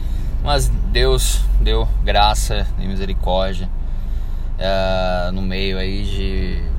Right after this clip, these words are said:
ah, dessa bagunça, né? Foi preservado. Vamos lá.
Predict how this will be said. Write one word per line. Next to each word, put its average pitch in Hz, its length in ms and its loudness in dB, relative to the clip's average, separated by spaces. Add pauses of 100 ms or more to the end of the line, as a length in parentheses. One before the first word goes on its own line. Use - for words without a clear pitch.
(1800)
ah, 101 260 -2
dessa 90 560 -2
bagunça, 90 640 -2 (300)
né? 90 320 -2 (840)
Foi 127 100 -4
preservado. 95 680 -2 (960)
Vamos 117 220 0
lá. 98 160 -2